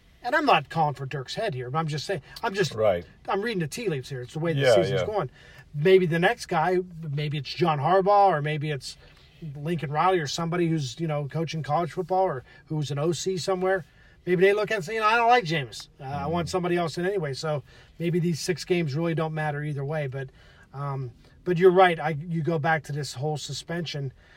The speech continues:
Speaker 1: and it's, again, it goes back to trust. Dirk Koetter didn't trust Jameis Winston when his job was on the line. He trusted Ryan Fitzpatrick more, and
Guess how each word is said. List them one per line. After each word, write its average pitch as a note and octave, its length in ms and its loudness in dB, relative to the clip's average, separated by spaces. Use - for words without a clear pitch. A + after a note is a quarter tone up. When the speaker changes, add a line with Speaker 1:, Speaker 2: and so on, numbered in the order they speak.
Speaker 1:
and B3 140 -2
it's, - 220 -6
again, G#3+ 320 2
it F#3 80 0
goes E3+ 220 0
back F3 260 0
to D#3 80 -8
trust. G#3 480 -6
Dirk D#3+ 200 -6
Koetter D#3+ 420 -4
didn't E3+ 320 -4
trust E3 520 -6
Jameis E3 420 -4
Winston D#3+ 420 -4
when D#3 160 -2
his D#3 160 -2
job D3+ 280 0
was D3+ 140 -6
on E3+ 160 -4
the E3+ 60 -4
line. G#3 180 -6
He D#3 80 -4
trusted C3+ 380 -8
Ryan C#3+ 220 -6
Fitzpatrick D3 580 -10
more, E3 360 -6
and C#3 280 -8